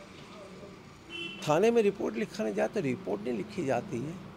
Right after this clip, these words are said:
ये, ये स्थिति हो गई है कि थाने के अंदर रिपोर्ट लिखने के लिए बड़े नेताओं की approach जाएगी तब, "सर ठीक है साहब, एक काम करो, आप लिख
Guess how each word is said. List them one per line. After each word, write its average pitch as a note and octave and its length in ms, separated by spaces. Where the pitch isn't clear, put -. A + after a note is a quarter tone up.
ये, F#3 160
ये F3+ 280
स्थिति G3 420
हो D#3 100
गई D3 280
है C#3 240
कि F#3+ 140
थाने C3+ 420
के F3 120
अंदर F#3 220
रिपोर्ट E3+ 400
लिखने D#3 420
के E3 120
लिए G3 180
बड़े C#3+ 280
नेताओं D3+ 440
की D#3+ 240
approach D#3 460
जाएगी C#3 380
तब, E3+ 280
"सर F3 200
ठीक F3+ 300
है G3 60
साहब, F3+ 260
एक D#3 200
काम D#3 240
करो, F#3 220
आप F3+ 120
लिख D3+ 200